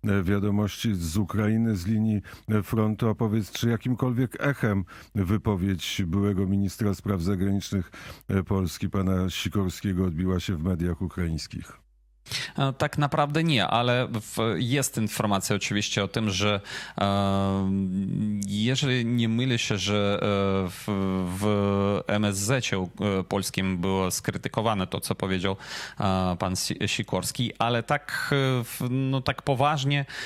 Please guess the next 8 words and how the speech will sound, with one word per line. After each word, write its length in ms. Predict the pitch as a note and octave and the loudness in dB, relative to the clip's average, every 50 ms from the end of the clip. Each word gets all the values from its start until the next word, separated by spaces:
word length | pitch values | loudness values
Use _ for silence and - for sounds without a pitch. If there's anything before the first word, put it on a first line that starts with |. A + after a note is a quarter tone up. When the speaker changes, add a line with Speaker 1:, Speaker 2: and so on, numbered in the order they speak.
| - - - | -10 -6 0
Speaker 2:
e, 280 | - A#2 A2+ A2+ A2+ G#2+ | 0 2 2 2 2 2
w 160 | G2+ A#2 C3+ - | 0 0 -2 -2
Ukrainie 580 | C#3 B2 - B2+ B2+ B2 A#2+ C3 C3 B2+ B2 B2 A#2 - | -2 -2 0 0 0 2 2 2 2 2 2 0 0 0
jego 320 | A2+ G#2+ A#2 A#2 A2+ A#2 | 0 0 0 0 0 0
słowa 320 | - - - B2 A2+ A2+ A2+ | -2 0 0 0 0 2 2
nie 220 | A2 A2 A2 A2 | 2 2 0 0
są 300 | - - A#2+ A2+ A2+ F2 | 0 0 0 0 0 0
odbierane. 600 | F#2+ G2+ F#2 F#2 F#2+ F#2+ F2+ E2+ E2 D#2+ - | 0 0 0 0 -2 0 0 -2 -2 -4 -6